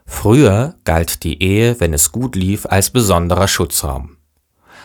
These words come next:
Der Grundgedanke war, dass zwei Menschen sich aneinander binden und so vor allem für die Frau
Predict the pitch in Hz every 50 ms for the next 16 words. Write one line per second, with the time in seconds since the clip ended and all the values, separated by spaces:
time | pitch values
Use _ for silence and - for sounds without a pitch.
0 | - _ - 113 117 117 123 135 185 208 - - 101 - 87 87 87 82 - 87
1 | 80 90 87 92 107 117 107 101 - - - - - - 107 107 135 143 120 104
2 | 117 135 - - 139 120 113 107 - - 98 98 95 90 87 85 85 82 80 78
3 | 78 101 104 110 117 113 - - 131 139 151 - _ _ _ _ _ - 107 98
4 | 95 - 101 104 113 139 87 135 - - 110 - - - 127 160 180 175 - -
5 | 156 156 156 - - - - 92 92 92 107 120 120